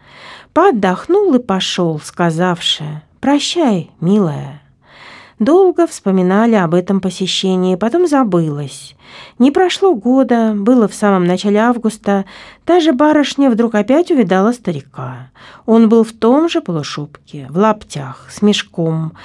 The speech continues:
Стал, кажется, еще старей и слабей. Она напомнила ему, а он признал ее. На ее вопрос: "С елочками?" — сказал: "Да, милая, еловые лапы,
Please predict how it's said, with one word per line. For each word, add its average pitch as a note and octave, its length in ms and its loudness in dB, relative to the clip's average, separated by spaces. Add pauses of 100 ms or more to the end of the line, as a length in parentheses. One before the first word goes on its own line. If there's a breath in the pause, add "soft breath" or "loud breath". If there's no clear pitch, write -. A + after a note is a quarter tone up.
(300 loud breath)
Стал, F4+ 260 2
кажется, D4 460 0
еще B3 420 0
старей G3 480 0
и A3+ 40 -4
слабей. F3+ 760 -2 (420 loud breath)
Она C#4 320 4
напомнила C4+ 640 2
ему, D3 480 -8 (120)
а G3+ 120 4
он F4+ 180 4
признал A#3 640 2
ее. F#3 560 -2 (400 loud breath)
На G#3+ 80 4
ее G#3+ 220 6
вопрос: B3 500 0 (160)
"С - 180 -12
елочками?" — E3+ 880 0 (100)
сказал: F3 640 -4 (160)
"Да, F#3+ 300 0
милая, E3 640 -2 (340 loud breath)
еловые G#3 500 4
лапы, D#3+ 600 -2